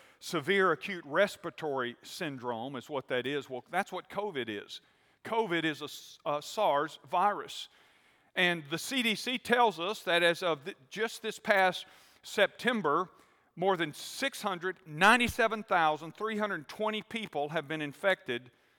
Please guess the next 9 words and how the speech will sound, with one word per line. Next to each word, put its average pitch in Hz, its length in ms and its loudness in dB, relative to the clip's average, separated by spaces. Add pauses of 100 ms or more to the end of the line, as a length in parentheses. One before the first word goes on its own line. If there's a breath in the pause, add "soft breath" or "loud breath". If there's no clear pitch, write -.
(600 soft breath)
with 180 180 0
more 196 220 6
than 175 160 0
a 160 60 4
million 180 560 4
one 185 140 0
hundred 175 260 0
and 139 120 -10
fifty 180 520 -4